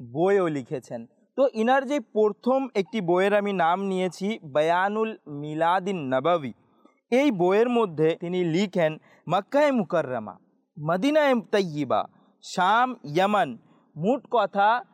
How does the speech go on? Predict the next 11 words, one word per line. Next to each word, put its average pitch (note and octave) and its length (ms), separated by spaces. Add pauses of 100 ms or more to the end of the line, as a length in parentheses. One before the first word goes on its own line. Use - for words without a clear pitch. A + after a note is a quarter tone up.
(520)
পূর্ব D4 280
হতে B3+ 420
পশ্চিম G3+ 580 (120)
সকল C4+ 600 (220)
আরববাসীগণ G3 1080 (360)
সর্বদা A3+ 800 (320)
মিলাদুন A#3+ 800
নবীর G3+ 420 (260)
মাহফিল G#3+ 720 (160)
আয়োজন F3+ 560
করতেন। C#3+ 580